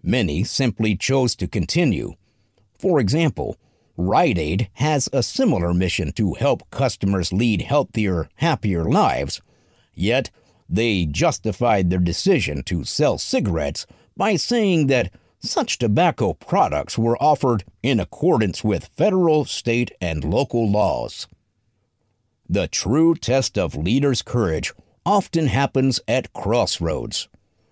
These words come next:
This commonly occurs during an I P O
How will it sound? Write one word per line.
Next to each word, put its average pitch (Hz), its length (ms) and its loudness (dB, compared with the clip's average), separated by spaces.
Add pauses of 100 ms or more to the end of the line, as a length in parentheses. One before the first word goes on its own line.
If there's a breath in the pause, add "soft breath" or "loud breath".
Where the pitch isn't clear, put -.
(260)
This 107 280 0
commonly 95 640 0
occurs 117 480 0
during 135 460 0
an 120 200 0 (100)
I 156 200 2
P 143 260 2
O 175 260 0